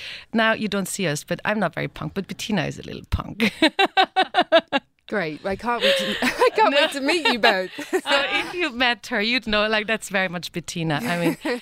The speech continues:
Speaker 2: <laughs>
Speaker 1: we work a lot with, and again, you know, kind of we both have families and we have, like, uh, boxes and boxes of screws and stuff lying around that we kind of, you know, don't know what to do with, but we just not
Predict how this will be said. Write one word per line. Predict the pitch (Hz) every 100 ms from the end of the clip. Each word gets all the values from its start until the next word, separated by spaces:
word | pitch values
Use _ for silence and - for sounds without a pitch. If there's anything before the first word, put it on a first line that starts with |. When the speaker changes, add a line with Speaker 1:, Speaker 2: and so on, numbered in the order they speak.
| -
Speaker 2:
<laughs> | - 185
Speaker 1:
we | 240
work | 220 220 -
a | 202
lot | 196 185 -
with, | 196 202
and | 254 254
again, | 233 226 208
you | 233
know, | 220
kind | 214 208
of | 202
we | 202 214
both | 190 202 196 190 -
have | 180 156 156 151
families | - - 175 170 165 160 160 160 -
and | 160 160
we | 175
have, | 156 151 143 143 165 - - - - _ _ _
like, | 180 156 156 -
uh, | 175
boxes | 160 175 151 - 190 165
and | 143
boxes | 156 147 -
of | 156
screws | 143 - 160 156 156 -
and | 160 -
stuff | - 160 156 -
lying | 160 151 165
around | 151 143 139 143
that | - -
we | 180
kind | - 151
of, | 143
you | 151
know, | 147 147
don't | - 170
know | 185
what | 160 156
to | 175
do | 151 151
with, | 156 151
but | - 147
we | 170 -
just | - 196 -
not | 170